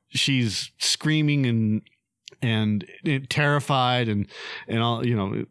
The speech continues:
all this play acting garbage. It's, it makes no sense. And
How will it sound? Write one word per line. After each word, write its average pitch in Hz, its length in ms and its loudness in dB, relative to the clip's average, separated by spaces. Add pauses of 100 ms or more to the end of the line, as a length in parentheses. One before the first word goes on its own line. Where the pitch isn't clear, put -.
(160)
all 120 160 0
this 110 120 -2
play 113 320 0
acting 95 340 -2
garbage. 92 460 -2
It's, - 260 -4
it 101 100 -2
makes 101 220 -2
no 92 100 -2
sense. - 380 -4 (320)
And 131 640 2